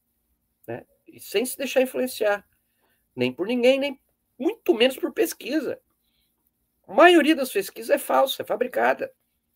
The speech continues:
Não tô falando da boca pra fora. Pega o prognóstico das pesquisas eleitorais de dois mil e dezoito, da última eleição.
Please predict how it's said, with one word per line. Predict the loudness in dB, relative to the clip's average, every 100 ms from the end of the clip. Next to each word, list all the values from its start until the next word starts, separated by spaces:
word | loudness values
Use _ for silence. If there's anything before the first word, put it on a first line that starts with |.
| _ _ _ _ -2
Não | -2
tô | 0 0
falando | 8 10
da | 10
boca | 4 0
pra | -2 -2
fora. | 0 -2 -2 _
Pega | 4 4 6 4 2 _ _ _ _ _
o | -10
prognóstico | -4 -4 -2 2 2 0 -8 -10
das | -2 -2 -2
pesquisas | -4 -6 -6 -12 -10 -8
eleitorais | -6 -6 -4 0 0 -2
de |
dois | -6 -6
mil | -8
e |
dezoito, | -10 -2 0 0 0
da | 0
última | 0 -2 0
eleição. | 0 0 -6